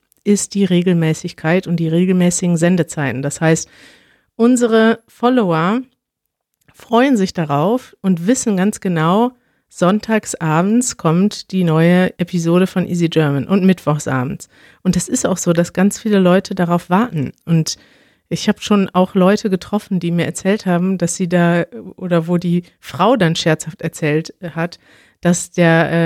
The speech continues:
äh, dass ihr Mann jeden Sonntag immer so lange bei YouTube auf Refresh klickt, bis unsere Episode da ist.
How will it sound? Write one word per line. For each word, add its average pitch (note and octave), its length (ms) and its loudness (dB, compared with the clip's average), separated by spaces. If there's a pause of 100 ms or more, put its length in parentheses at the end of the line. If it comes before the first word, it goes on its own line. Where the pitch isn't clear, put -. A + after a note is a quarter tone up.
(140)
äh, D3+ 40 -6
dass F3 200 -2
ihr F3+ 120 0
Mann G3+ 480 2
jeden G3 300 2
Sonntag F#3+ 380 0
immer F#3 260 2
so F3 120 0
lange G3 320 2
bei F3+ 100 2
YouTube F#3+ 340 0
auf F3 220 -4
Refresh F3+ 520 0
klickt, - 400 -8
bis - 180 -4
unsere F3 400 0
Episode F#3+ 520 2
da D#3 220 0
ist. G#3 200 -4